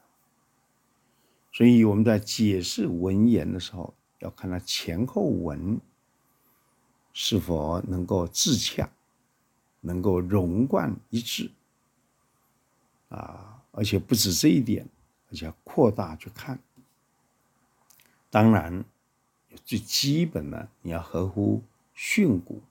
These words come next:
文字有它的一个解释性的基本原则嘛，这么下来才能够真正确立起来。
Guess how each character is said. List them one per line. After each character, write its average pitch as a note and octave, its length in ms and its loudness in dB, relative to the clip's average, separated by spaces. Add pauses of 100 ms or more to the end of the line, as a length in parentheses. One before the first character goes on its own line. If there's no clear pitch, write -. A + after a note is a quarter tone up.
(440)
文 F#2+ 440 2
字 F3+ 400 -2 (200)
有 D2 160 -8
它 F2+ 240 -8
的 E2 120 -4
一 E2+ 140 -6
个 F2+ 120 -4
解 E2 440 -4
释 - 240 -2
性 C#3 240 -4
的 - 80 -2
基 - 300 -4
本 F3+ 260 -4
原 E2 320 -6
则 - 180 -8
嘛， F2+ 220 -8 (1160)
这 A#2 100 2
么 G2+ 100 4
下 G#2 220 4
来 F2 460 -4 (400)
才 - 180 -12
能 D#2+ 100 -8
够 D#2+ 140 -6
真 A2+ 300 -2
正 A2 260 -2
确 - 280 -4
立 A2 200 -2
起 - 220 -14
来。 - 180 -20